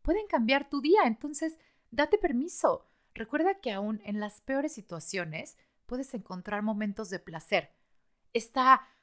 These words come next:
respiración profunda que te puedes dar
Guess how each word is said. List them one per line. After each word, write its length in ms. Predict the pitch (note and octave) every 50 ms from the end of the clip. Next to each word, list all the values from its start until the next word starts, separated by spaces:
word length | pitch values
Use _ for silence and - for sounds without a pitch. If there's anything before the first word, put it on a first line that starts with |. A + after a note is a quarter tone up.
| _ _ -
respiración 760 | - A3 G#3+ - - A3 G#3 G3+ F#3+ - - - A3+ A3 G3+
profunda 540 | A#3+ A3+ G#3+ - - A#3 A#3 A3+ G#3 G#3+ G3+
que 100 | G3 F#3
te 120 | - F3
puedes 360 | - F3+ F#3 F3+ G3 F#3+ F3
dar 320 | - F#3 F3+ G#3+ D#4+ E4